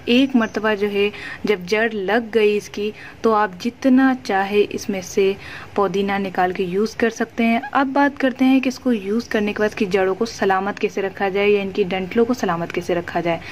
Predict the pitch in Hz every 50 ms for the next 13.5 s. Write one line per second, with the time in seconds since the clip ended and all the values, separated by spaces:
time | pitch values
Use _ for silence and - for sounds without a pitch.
0 | - - - - - - 190 214 214 262 294 311 311 294 285 262 233 247 240 247
1 | 247 - 247 254 240 202 202 202 196 196 196 - 214 202 202 196 - 202 190 202
2 | 220 226 233 226 226 208 185 180 185 202 196 202 190 190 190 202 220 220 254 254
3 | - - 233 226 226 - - 269 285 302 294 - - - - - - 254 277 202
4 | 185 202 196 196 196 226 269 285 285 269 240 240 254 247 226 247 262 254 - -
5 | - 254 214 208 240 277 277 254 247 214 185 185 202 214 202 - 196 180 214 220
6 | 220 208 190 175 190 190 175 175 175 160 165 170 170 170 - - - - - -
7 | - 233 208 202 180 214 311 330 294 277 285 277 254 247 208 190 180 196 196 196
8 | 190 202 180 180 185 180 180 180 190 190 190 190 - 214 247 285 285 - - -
9 | - - - 208 214 240 262 254 277 269 247 - - 262 269 294 285 - - 214
10 | - - 233 220 220 - 185 180 - 202 196 180 180 175 175 175 175 175 - -
11 | - - - - 214 208 254 269 277 277 277 285 277 - 220 202 180 202 208 226
12 | 247 247 262 240 196 202 190 196 226 262 269 - 220 190 180 - - - - 214
13 | 190 190 190 - 180 175 170 190 233 269